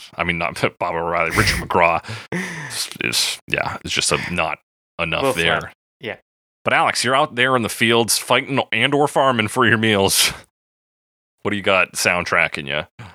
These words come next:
Speaker 2: Man, I need, uh, I need, I mean, you gotta have some fun out in the fields, and I think what's gonna help you have fun out in the fields is a Hootenanny.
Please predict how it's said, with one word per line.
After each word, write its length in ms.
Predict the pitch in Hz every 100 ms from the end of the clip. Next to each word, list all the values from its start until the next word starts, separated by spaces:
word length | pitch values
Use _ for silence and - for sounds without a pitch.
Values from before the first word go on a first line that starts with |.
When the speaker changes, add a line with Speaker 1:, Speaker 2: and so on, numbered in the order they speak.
| -
Speaker 2:
Man, 280 | 147 147 120
I 140 | 127
need, 340 | 143 151 156 120 - - -
uh, 720 | 127 123 120 123 120 113 117 - _ -
I 120 | 151
need, 180 | 180 135
I 140 | 127
mean, 240 | 139 139 135
you 80 | 135
gotta 180 | 160
have 120 | 147 127
some 100 | 117
fun 240 | 147 135
out 80 | 117
in 60 | 110
the 80 |
fields, 320 | - 113 110 101
and 100 | 110
I 60 |
think 280 | 123 117 113
what's 300 | 113 113 -
gonna 420 | 131 113 110 104 _ -
help 300 | 117 117 120
you 60 |
have 100 | 110
fun 160 | - 110
out 40 |
in 40 | 110
the 60 |
fields 400 | - 117 107 98
is 140 | 107 113
a 40 |
Hootenanny. 600 | 110 175 180 120 117 135